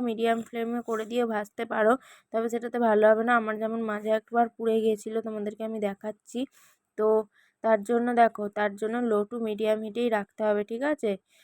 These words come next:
আর এটা বেশিক্ষণ না, এক মিনিটও বেশি লাগবে না। তো মোটামুটি হয়ে যাবে, একটু এক মিনিট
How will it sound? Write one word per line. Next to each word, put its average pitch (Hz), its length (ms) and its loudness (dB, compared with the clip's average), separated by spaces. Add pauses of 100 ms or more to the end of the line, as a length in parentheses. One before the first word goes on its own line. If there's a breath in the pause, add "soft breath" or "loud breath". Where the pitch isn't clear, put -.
(220 soft breath)
আর 202 260 -2 (120)
এটা 247 180 -4
বেশিক্ষণ 269 640 0
না, 247 140 4 (160)
এক 208 220 0
মিনিটও 247 440 -2
বেশি 233 300 0
লাগবে 214 340 0
না। 240 120 -8 (400)
তো 233 120 -2 (600)
মোটামুটি 320 400 0
হয়ে 226 360 2
যাবে, 208 300 0 (440 soft breath)
একটু 233 240 -6
এক 233 200 8
মিনিট 233 260 -4